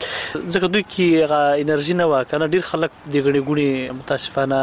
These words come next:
غورځولي وو، پرېوتي وو او ځانونه یې بیرته پورته کړي وو او خپل ځایونو ته رسېدلي وو، ځانونه یې ویستلي وو. دوی خو یو خو د پاخه عمر مېرمنې وي، دوهم ناروغانې به هم طبیعي ده چې وي. نو دغه دوه لامله ول چې دوی، اه، متاسفانه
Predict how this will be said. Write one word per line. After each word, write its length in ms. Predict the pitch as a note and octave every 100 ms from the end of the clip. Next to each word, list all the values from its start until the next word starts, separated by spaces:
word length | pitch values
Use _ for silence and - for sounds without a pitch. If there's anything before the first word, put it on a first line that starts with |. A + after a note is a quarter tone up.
| C3 C3 C3 C3 C3 B2 C3+ C3+ C#3
غورځولي 220 | C3 C3
وو، 400 | C3+ C#3 C3 B2+ -
پرېوتي 340 | C3 D3 C#3+
وو 260 | C3+ C3 C3 - - - - -
او 180 | C3 B2+ C3 B2+ B2+ C3 C3 B2+
ځانونه 300 | B2+ C#3+ D3
یې 40 | C#3
بیرته 260 | E3+ D#3
پورته 260 | C3 C#3+ C3
کړي 200 | E3+ D#3
وو 140 | D3
او 80 | C3+
خپل 340 | - D3 C3+
ځایونو 220 | C3 C3+ C#3
ته 120 | C3+
رسېدلي 320 | - C#3 D#3
وو، 100 | C#3+
ځانونه 280 | C3 C3+ C3
یې 40 |
ویستلي 300 | B2 - C3+
وو. 180 | D3 G#3+ - - D#3+
دوی 260 | G3+ G#3
خو 160 | G3 F3+
یو 340 | E3+ D#3+ F3
خو 140 | F3 D#3
د 320 | C#3 C#3 - -
پاخه 240 | C3 -
عمر 240 | D3+ C#3+ C3+ C3 B2 C3+ C3+
مېرمنې 340 | C3 C#3+ D3+ D3
وي، 180 | G3
دوهم 560 | F#3+ D3+ C#3+ D3 D3 C3+
ناروغانې 640 | C3+ C3 C3 C3 C3 D3+
به 200 | C#3+ C#3
هم 60 | E3
طبیعي 300 | - C#3+ C#3+
ده 100 | C#3
چې 120 | -
وي. 220 | C3+ C#3 -
نو 160 | C#3+ C3+
دغه 180 | C#3+ D3
دوه 120 | E3
لامله 320 | F3 F3 G3
ول 120 | G3
چې 120 | F3 D3
دوی، 480 | D3+ D#3 D3+ C#3
اه، 640 | C3 C3+ C3 B2+ B2+ B2+ B2+
متاسفانه 600 | B2+ B2+ - - C#3 C3